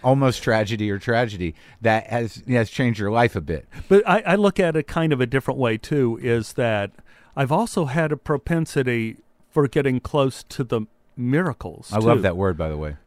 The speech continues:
Speaker 1: Not enough people use that. Propensity is one of,
Speaker 2: Propensity?
Speaker 1: it's my
Speaker 2: It's a
Speaker 1: favorite
Speaker 2: good word.
Speaker 1: words.
Speaker 2: In fact, um, let me move my,
Speaker 1: <laughs>
Speaker 2: okay, I've readjusted my propensity now. I
Speaker 1: Close to the miracle of what?
Speaker 2: Yeah. It's like on
Speaker 1: <laughs>
Speaker 2: the other side of,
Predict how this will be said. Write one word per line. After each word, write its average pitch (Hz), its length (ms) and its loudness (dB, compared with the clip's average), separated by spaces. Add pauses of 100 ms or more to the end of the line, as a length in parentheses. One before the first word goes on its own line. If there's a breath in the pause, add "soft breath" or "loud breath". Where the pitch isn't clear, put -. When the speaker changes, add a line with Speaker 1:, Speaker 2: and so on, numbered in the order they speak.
Speaker 1:
Not 110 180 0
enough 113 200 2
people 92 260 -4
use 90 140 -4
that. 85 120 -8
Propensity 120 440 -4
is - 20 4
one 175 60 4
of, - 60 2
Speaker 2:
Propensity? 208 460 2
Speaker 1:
it's 151 100 -4
my 143 60 4
Speaker 2:
It's - 80 2
a 160 60 2
Speaker 1:
favorite 135 160 4
Speaker 2:
good 101 80 0
word. 110 80 2 (160)
Speaker 1:
words. - 20 -2
Speaker 2:
In 120 60 -4
fact, 135 320 -2
um, 120 260 -6 (320)
let 240 140 -8
me 196 100 -10
move 247 240 -6
my, 165 320 -8 (220)
Speaker 1:
<laughs> - 220 -10
Speaker 2:
okay, 135 280 -2
I've 117 140 -4
readjusted 135 640 0
my 135 120 0
propensity 143 640 0
now. 131 220 0 (300 loud breath)
I 151 220 4 (100)
Speaker 1:
Close 143 220 4
to 135 100 -2
the 120 80 4
miracle 123 420 4
of 92 100 0
what? 101 380 0 (720 soft breath)
Speaker 2:
Yeah. 202 480 4 (400 soft breath)
It's 170 260 0
like 196 280 4
on 185 120 6
Speaker 1:
<laughs> - 20 4
Speaker 2:
the 196 220 4
other 214 280 6
side 185 460 6
of, 143 300 0